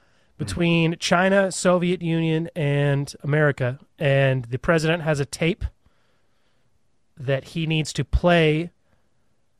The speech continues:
for the Chinese and the Soviets in order to share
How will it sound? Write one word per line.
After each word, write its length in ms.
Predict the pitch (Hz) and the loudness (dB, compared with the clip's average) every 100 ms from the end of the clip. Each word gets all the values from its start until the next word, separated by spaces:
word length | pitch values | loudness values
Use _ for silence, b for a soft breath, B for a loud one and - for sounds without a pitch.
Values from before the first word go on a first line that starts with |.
| _ _ _ | _ _ _
for 840 | - - 208 190 160 147 139 143 _ _ _ _ _ _ _ _ _ _ | -10 0 4 4 4 4 0 -4 _ _ _ _ _ _ _ _ _ _
the 80 | 139 | -8
Chinese 480 | - 165 160 151 135 | -2 0 2 0 0
and 140 | 139 | -2
the 40 | 131 | -2
Soviets 800 | - 147 123 120 120 - - - _ _ _ _ _ | 0 0 0 -2 -6 -8 -12 -18 _ _ _ _ _
in 120 | - 160 | -8 -2
order 340 | 170 170 170 | 0 2 0
to 420 | - 165 156 156 | 0 0 2 2
share 760 | 151 - - 170 175 175 170 | 0 -2 2 4 4 4 0